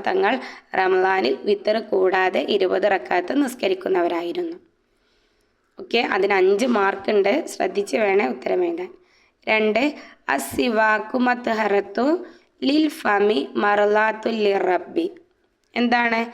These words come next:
മിസ്വാക്ക് ചെയ്യൽ വായ ശുദ്ധീകരിക്കുന്നതും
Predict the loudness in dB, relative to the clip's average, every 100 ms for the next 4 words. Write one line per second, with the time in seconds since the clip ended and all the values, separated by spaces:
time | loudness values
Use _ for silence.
0 | -14 -20 _ -6 -4 -2 0 0 0 -4
1 | 0 2 4 2 0 0 2 2 0 0
2 | -2 2 2 2 0 -2 -2 0 0 0